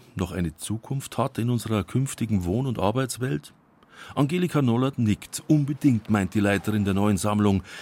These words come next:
Es wird sogar immer interessanter werden. Und das liege vor allem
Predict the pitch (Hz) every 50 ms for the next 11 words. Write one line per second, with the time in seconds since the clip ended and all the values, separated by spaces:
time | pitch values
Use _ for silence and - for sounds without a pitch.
0 | - - - 98 98 110 117 117 - - 107 - 98 87 - - - 127 139 139
1 | 127 107 - 117 - - 90 90 82 - - 185 214 - - - 104 92 98 101
2 | 104 101 104 101 92 87 - - - - - - - 104 98 - - 127 156 196
3 | 185 - - - 143 151 143 139 127 - 123 - - 139 135 113 101